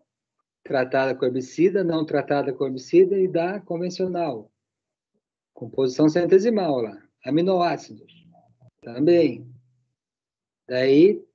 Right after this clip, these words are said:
testaram o teor de ácidos gra-, graxos,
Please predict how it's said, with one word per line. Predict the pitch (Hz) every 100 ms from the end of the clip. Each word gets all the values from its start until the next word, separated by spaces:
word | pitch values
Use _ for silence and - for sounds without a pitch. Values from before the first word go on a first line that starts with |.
| _ _ _ _ _ _ -
testaram | 175 170 - 170 185 190 196
o |
teor | 190 185 190
de | 185
ácidos | 185 185 180 160
gra-, | 175 175 147 -
graxos, | 170 170 139 - - _ _ _